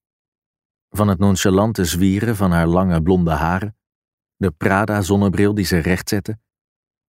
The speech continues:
de dure Cartier-armband, de Anja Hindmars-tas die aan haar schouder hing, de welvende contouren van haar lichaam,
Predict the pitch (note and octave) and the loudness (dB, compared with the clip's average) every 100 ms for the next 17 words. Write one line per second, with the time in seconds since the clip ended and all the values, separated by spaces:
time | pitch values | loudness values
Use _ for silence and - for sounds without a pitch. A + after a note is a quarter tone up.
0 | _ G2+ F2 A2+ G#2+ F#2 F2+ E2+ G2+ A2+ | _ -4 2 2 2 0 -4 -2 -2 -2
1 | - A2+ G#2 G#2 B2+ - _ _ _ _ | -2 -4 -2 -4 -6 -12 _ _ _ _
2 | _ _ _ G2+ - G#2 G#2+ F#2 E2 C#2+ | _ _ _ -4 0 0 2 0 0 0
3 | F2 G2+ A2+ G2+ G2 - G#2 A2+ - F2 | -2 0 -2 -2 -4 -6 -6 -6 -4 -2
4 | F2 E2 - F2 F#2+ F#2+ F2+ A2 - _ | 0 -2 -2 -2 0 -2 -2 -6 -10 _
5 | _ _ _ _ _ _ _ _ G2+ F#2 | _ _ _ _ _ _ _ _ -2 0
6 | G2+ A2+ G#2+ F#2+ - F#2 E2 B2+ F#2+ D#2 | 2 0 0 -4 -2 -6 -2 -2 -2 -4
7 | E2+ D#2+ F#2+ G2+ D2+ - | -2 -2 -2 -2 -6 -10